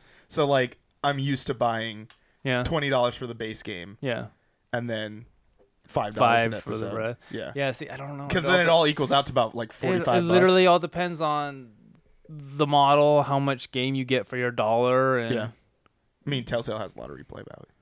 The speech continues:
Speaker 1: But yeah, like Final Fantasy seven, it's like, how much can you play that over and over again? I mean, I know there's Final Fantasy fans that will totally say,
Speaker 2: Yeah.
Speaker 1: "I will play it over and over again."
Speaker 2: Yeah.
Speaker 1: But I mean, it's still the same story.
Speaker 2: Yeah.
Speaker 1: There, you ain't changing things.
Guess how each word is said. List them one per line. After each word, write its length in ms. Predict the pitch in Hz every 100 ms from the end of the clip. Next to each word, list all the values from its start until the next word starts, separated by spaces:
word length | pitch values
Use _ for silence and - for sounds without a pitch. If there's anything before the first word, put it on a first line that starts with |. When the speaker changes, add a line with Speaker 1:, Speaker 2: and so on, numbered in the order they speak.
| _ _ _ _ -
Speaker 1:
But 220 | 127 95
yeah, 180 | 127 110
like 220 | 117 113
Final 240 | - 123 113
Fantasy 340 | 113 117 107
seven, 320 | 110 110 113 110
it's 140 | -
like, 140 | 107
how 100 | -
much 280 | 107 107 -
can 160 | - 107
you 120 | 92
play 320 | _ 90 87
that 200 | 85 85
over 220 | 85 85
and 100 | 80
over 160 | - 95
again? 200 | - - _ - -
I 60 | 160
mean, 120 | 170
I 80 | 160
know 300 | 170 147 147 _
there's 160 | 147 131
Final 260 | 131 127
Fantasy 280 | 131 135 139
fans 240 | 135 123
that 80 | 120
will 100 | 123
totally 360 | 120 120 123 123
say, 240 | 127 117
Speaker 2:
Yeah. 60 | 113 - _ -
Speaker 1:
"I 80 |
will 80 | 113
play 160 | 127 139
it 60 |
over 140 | 147 160
and 80 | 165
over 140 | 139
again." 240 | 127 123 - 139
Speaker 2:
Yeah. 180 | 123
Speaker 1:
But 140 | 120 147
I 40 |
mean, 380 | 143 139 135 127 _ _ _ _ -
it's 120 | 131
still 220 | - 160
the 60 | 131
same 200 | 135 110
story. 380 | - 107 90 - _
Speaker 2:
Yeah. 280 | 139 117 117 -
Speaker 1:
There, 100 | 131
you 160 | 135 143
ain't 140 | 143
changing 300 | 143 127 110
things. 300 | 107 90 -